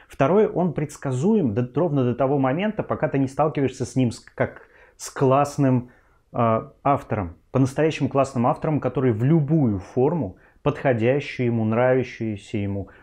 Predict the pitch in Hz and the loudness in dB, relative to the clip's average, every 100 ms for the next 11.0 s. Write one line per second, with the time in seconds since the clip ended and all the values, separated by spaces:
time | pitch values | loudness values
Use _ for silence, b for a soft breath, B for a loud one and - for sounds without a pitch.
0 | B B 143 139 107 127 - 156 151 131 | B B 2 2 2 0 0 0 0 0
1 | 113 107 - 123 117 - 180 165 - 127 | 0 0 -4 -6 -4 0 2 2 0 -2
2 | 127 143 143 - 127 - 113 - - 147 | 0 0 -2 -6 -8 -6 -6 -6 -4 -4
3 | 135 - 156 160 135 123 101 101 - - | -4 -4 -4 -2 -2 -2 -2 -4 -6 -16
4 | B B 139 156 156 156 151 147 - - | B B 2 2 2 2 2 -2 -4 -2
5 | 123 123 131 143 143 143 139 131 123 B | -2 0 0 0 2 2 2 2 0 B
6 | B B B - - 180 151 117 139 151 | B B B -8 -4 0 2 2 2 4
7 | 135 131 120 - 165 180 - 131 - 127 | 2 0 -2 -2 -2 -2 -4 -6 -4 -4
8 | 151 131 123 131 175 190 - 127 131 131 | -4 -2 0 0 0 -4 -4 -2 -2 -2
9 | 147 139 139 127 - 135 120 143 - - | -2 0 0 0 -4 -6 -2 0 0 0
10 | 131 113 123 135 127 185 220 190 107 | 0 2 2 0 0 0 2 2 -2